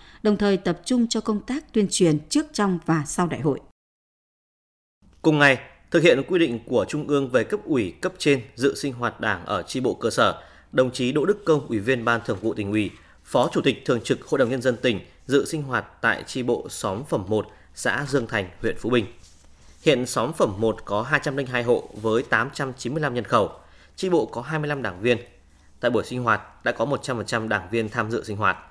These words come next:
Speaker 2: Theo đó, chi bộ đã thông tin tới các đảng viên trong chi bộ những văn bản liên quan của cấp trên. Trong tháng chín, chi bộ đã lãnh đạo nhân dân tập trung chăm sóc cây trồng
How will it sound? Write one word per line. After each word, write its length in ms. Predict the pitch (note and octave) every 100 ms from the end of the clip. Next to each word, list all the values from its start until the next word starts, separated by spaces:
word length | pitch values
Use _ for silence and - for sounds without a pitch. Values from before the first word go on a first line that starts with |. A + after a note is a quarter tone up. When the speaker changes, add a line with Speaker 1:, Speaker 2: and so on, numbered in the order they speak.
| - - -
Speaker 2:
Theo 100 | D3+
đó, 220 | B2+ A#2 D3
chi 100 | D#3+
bộ 220 | C#3 D#2
đã 120 | -
thông 200 | D#3 C#3
tin 240 | - C3
tới 160 | A#2+ A2+
các 120 | F3+
đảng 200 | B2 E2+
viên 220 | A2+ A#2
trong 220 | A2 B2 A2+
chi 140 | -
bộ 220 | A#2 A2 - -
những 220 | B2 C#3+
văn 180 | D3 A#2
bản 140 | G2 G2
liên 140 | A2+
quan 240 | - A#2 A2
của 80 | A2+
cấp 140 | G2+ -
trên. 200 | B2+ A2+ - - - - - - -
Trong 180 | C#3+ B2+
tháng 160 | A#2+ G#2+
chín, 260 | A#2 A2+ F#3 - -
chi 120 | D3+
bộ 240 | C3+ - -
đã 100 | A#2+
lãnh 200 | D3+ E3+
đạo 180 | C3+
nhân 160 | B2 B2+
dân 220 | B2+ B2
tập 140 | A#2 G#2+
trung 220 | - B2+
chăm 200 | A#2 A#2
sóc 240 | A2 F3 -
cây 160 | C3 A2
trồng 220 | A#2